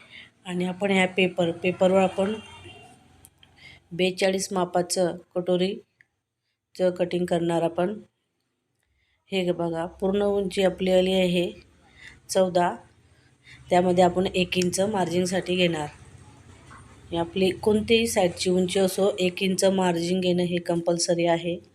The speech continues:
आणि बघा, हे पंधरावं शान लावलेलं आहे आपण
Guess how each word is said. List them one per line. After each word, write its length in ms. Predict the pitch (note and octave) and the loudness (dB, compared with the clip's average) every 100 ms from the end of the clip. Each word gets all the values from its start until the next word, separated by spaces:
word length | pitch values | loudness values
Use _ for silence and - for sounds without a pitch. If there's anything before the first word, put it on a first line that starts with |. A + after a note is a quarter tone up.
| _ _ - - - _ _ _ _ - - - | _ _ -20 -20 -20 _ _ _ _ -20 -18 -8
आणि 200 | F3 F3+ | -2 0
बघा, 240 | F3 F3+ | 2 4
हे 120 | F3+ F3 | 4 4
पंधरावं 560 | F3+ F3 E3+ E3+ F3+ F3+ | 2 2 2 2 2 2
शान 220 | F3 F3 | 0 2
लावलेलं 460 | F3 E3+ E3+ E3+ | 2 4 4 4
आहे 180 | F3 F3 | 4 2
आपण 360 | F3 F3 G3 | 0 -2 -4